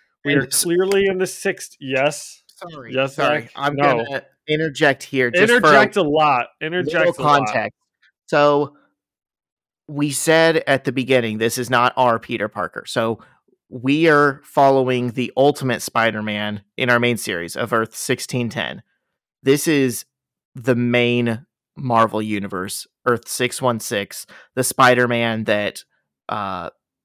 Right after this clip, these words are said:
Speaker 2: Stan Lee created and, and Steve Ditko created in nineteen sixty-three. So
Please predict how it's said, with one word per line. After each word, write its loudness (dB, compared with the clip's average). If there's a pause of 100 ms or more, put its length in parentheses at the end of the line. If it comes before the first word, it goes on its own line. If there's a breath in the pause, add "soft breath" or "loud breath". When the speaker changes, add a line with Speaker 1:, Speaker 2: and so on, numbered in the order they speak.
(140)
Speaker 2:
Stan 2
Lee 2
created -4
and, -2
and -2 (220 soft breath)
Steve 0
Ditko 0
created -4
in -6
nineteen -6
sixty-three. -10 (440 soft breath)
So 2